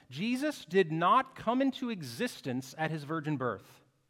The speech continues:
There are lots of miraculous and wonderful things at the, at the birth of Christ, but he has been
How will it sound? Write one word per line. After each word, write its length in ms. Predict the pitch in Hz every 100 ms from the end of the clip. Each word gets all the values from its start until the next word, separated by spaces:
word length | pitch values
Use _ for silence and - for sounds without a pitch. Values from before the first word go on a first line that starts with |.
| _ _ _ _ _ _ _ _ _ _
There 140 | 185 214
are 140 | 190
lots 420 | 180 196 277 285
of 60 | 285
miraculous 640 | 262 233 247 254 233 220
and 120 | 208
wonderful 320 | 214 220 208
things 460 | 180 233 180 131 131
at 180 | 170 156
the, 220 | 165 151 - - _ _ _ _ _
at 100 | 160
the 80 | 175
birth 220 | 165 180
of 100 | 170
Christ, 640 | - 208 143 127 - - - _ _ _ _ _ _ _ _ _ _ _ 170
but 100 | 170
he 300 | - 262 240
has 680 | 214 185 196 220 - - _ _ _ 117
been 400 | 135 202 190 202